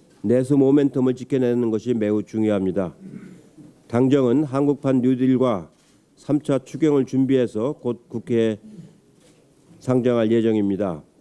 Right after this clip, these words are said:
내수 진작과 경제 위기 극복을 위해 가능한 모든 기관이 협력하고 수단을 동원하도록 노력을 하겠습니다. 특히 세계 경제 전체가 교역이 악화되고 있기 때문에 국내 내수를 진작시키는 것이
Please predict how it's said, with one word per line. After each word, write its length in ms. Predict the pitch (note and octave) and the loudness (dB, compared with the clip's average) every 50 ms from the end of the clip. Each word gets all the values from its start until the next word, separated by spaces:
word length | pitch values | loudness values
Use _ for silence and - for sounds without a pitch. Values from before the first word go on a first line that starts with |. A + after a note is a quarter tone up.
| _ - - - - - _ _ _ _ | _ -20 -20 -20 -20 -20 _ _ _ _
내수 380 | - G#2 A2+ A#2 A#2+ A#2+ B2 A2 | -2 0 0 0 0 -2 -4 -4
진작과 600 | - B2+ B2+ B2 B2+ B2 A#2 - - A#2 A#2+ A#2+ | 0 0 2 2 2 0 -2 -2 -4 -4 -4 -2
경제 280 | - B2 A#2+ A#2+ B2+ B2 A#2+ | -2 -2 0 0 2 2 0
위기 220 | B2+ B2+ C3+ C3 | 0 0 -2 -2
극복을 440 | - B2+ A2 _ - C3 B2+ B2+ A#2 | -4 -6 -8 _ -2 0 2 2 2
위해 200 | G#2+ A2 B2+ C#3+ | 2 2 0 0
가능한 500 | - G#2+ G#2+ A2+ A2+ A2+ A2+ A2+ A2+ G#2 - - - - _ _ _ _ | -4 -4 -4 -2 0 0 0 0 -2 -4 -6 -12 -20 -20 _ _ _ _
모든 580 | - G#2 G#2+ A#2+ B2+ B2+ D3+ C#3+ C#3+ C#3+ C#3 C#3+ - _ _ | -6 -2 0 2 2 2 2 2 2 2 0 -2 -6 _ _
기관이 400 | - C3+ B2 C3 C3 B2+ B2+ B2+ | -8 -4 -2 -2 0 0 -2 -2
협력하고 760 | A#2 B2+ C3 C#3+ C#3 C3 C3 - B2+ A2 G2 A2 B2+ D3+ D3+ - - - - _ _ _ | -2 -2 0 0 0 0 -2 -4 -4 -2 -2 -2 -2 -2 -4 -8 -16 -20 -20 _ _ _
수단을 840 | - - - D3 C3+ C3 C3+ C3+ C3 B2 - - C3 C3 C#3+ C#3 B2 | -8 -4 -2 0 0 0 0 0 -2 -2 -2 -2 0 0 0 0 -2
동원하도록 640 | - A#2 A2 A#2+ B2 A#2+ B2 A#2+ G#2 A#2 A#2 A#2 A2+ | -6 -4 -2 -2 0 0 -2 -2 -2 -2 -2 0 0
노력을 360 | A2 A2 A2 A2 G2+ G#2+ G2 | 0 0 0 0 -2 -2 -4
하겠습니다. 680 | G#2 A2+ B2 A#2 A2 - A2 G#2 F#2+ F2 G2 F2+ D#2+ D2 - - - - - - - _ _ _ _ _ | -4 -4 -4 -4 -4 -4 -2 -2 -2 -2 -2 -4 -6 -8 -12 -20 -20 -20 -20 -20 -20 _ _ _ _ _
특히 560 | - - C3 - - D#3 D3+ D3 C#3 B2 G#2 - - _ _ _ _ _ _ _ _ _ _ | -6 -6 -4 0 2 2 4 4 2 0 -2 -6 -18 _ _ _ _ _ _ _ _ _ _
세계 320 | - - D3 C#3 D3+ D3 | -6 -2 0 2 2 2
경제 360 | C3 D3 C3+ C#3+ D3+ D3 D3 | 2 2 2 2 4 2 2
전체가 760 | C#3 C#3+ B2 C3+ B2+ - D3 C#3 C3 B2 A#2+ A#2 B2+ D#3+ C#3 - - - | 0 -2 -4 -6 -4 -4 -2 -2 0 0 0 -2 -2 -4 -6 -10 -6 -2
교역이 480 | B2+ B2+ C3+ C#3 C#3 C#3 C#3 B2 C#3 C#3 | 0 2 2 2 2 0 0 -2 -2 -4
악화되고 460 | B2 A#2+ - C3+ C3 B2 B2+ B2 B2 A#2+ | -4 -4 -4 -6 -4 -2 -2 0 -2 -2
있기 160 | G2+ A#2 G#2+ | -4 -6 -6
때문에 580 | - A#2+ A2 G#2 G#2 A2 B2+ C3 B2 G2+ E2+ - _ _ - - - - - - - - - | -4 -4 -2 -2 -2 -2 -2 -2 -2 -4 -6 -10 _ _ -20 -20 -20 -20 -20 -20 -16 -6 -2
국내 320 | B2+ C3 C#3+ D3+ D3 C#3+ | 2 2 4 4 4 2
내수를 640 | C3+ C3+ C3 C3 B2+ - C3+ C3+ B2+ B2+ B2 B2 C3+ | 2 2 2 0 0 -2 0 0 2 2 0 0 -2
진작시키는 720 | C3 - C3 C3 C3+ B2+ A2+ - - - - C3 B2+ A#2+ A#2+ | -2 -2 -2 0 0 -2 -2 -6 -10 -8 -4 0 0 0 2
것이 340 | A2+ A2+ G#2+ G#2+ C3 C#3 | 0 0 0 -2 -2 -4